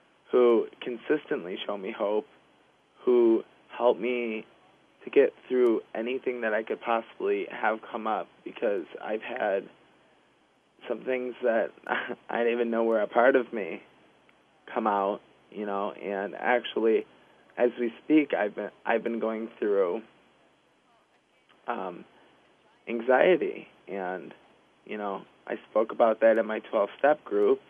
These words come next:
and somebody comes up to me and says, "Hey, I have it too." So being surrounded in the community and having people, you know, that really care about me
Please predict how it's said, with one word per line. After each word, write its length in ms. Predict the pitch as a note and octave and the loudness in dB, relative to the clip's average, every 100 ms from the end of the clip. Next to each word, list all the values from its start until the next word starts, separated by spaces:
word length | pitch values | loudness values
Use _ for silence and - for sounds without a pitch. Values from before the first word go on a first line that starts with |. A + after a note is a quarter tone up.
| _ _ _ _ _ - | _ _ _ _ _ -14
and 240 | A2 G2+ A2 | -10 -10 -8
somebody 260 | A2 G#2 G2 | -8 -4 -4
comes 280 | - G#2 G#2 | -4 -6 -4
up 160 | - - | -4 -6
to 60 | |
me 80 | A2 | -10
and 80 | A2+ | -8
says, 120 | A#2+ - | -6 -4
"Hey, 120 | A#2 | -2
I 120 | G#2+ A2+ | 0 0
have 220 | A2+ A2 | -2 -4
it 100 | A2+ - | -6 0
too." 240 | E3+ C#3 - _ - - - _ _ - | 2 2 0 _ -20 -20 -20 _ _ 4
So 340 | B2 A#2 G#2 - | 8 8 8 0
being 160 | C3 C3 | -4 -4
surrounded 460 | C#3 B2+ C3 B2+ A#2+ | -4 0 0 0 0
in 140 | A#2+ | -2
the 80 | A2 | -6
community 520 | - B2 C#3+ C#3+ A#2 | -8 -6 -4 -2 -2
and 100 | A2 | -4
having 340 | A#2 A#2 A2 G#2+ | -4 -4 -4 -10
people, 560 | - A#2 - A2 G#2+ A#2+ _ _ _ _ _ _ _ _ - | -10 -10 0 0 0 -6 _ _ _ _ _ _ _ _ -8
you 120 | A2+ | -4
know, 200 | A2+ G#2 | -4 -2
that 160 | A2 G#2 | 0 2
really 200 | A#2 G2+ | 2 0
care 260 | - A#2 | 0 2
about 320 | A2+ A2 G2 E2+ | 4 4 0 -2
me 320 | F#2+ A2 | -8 -8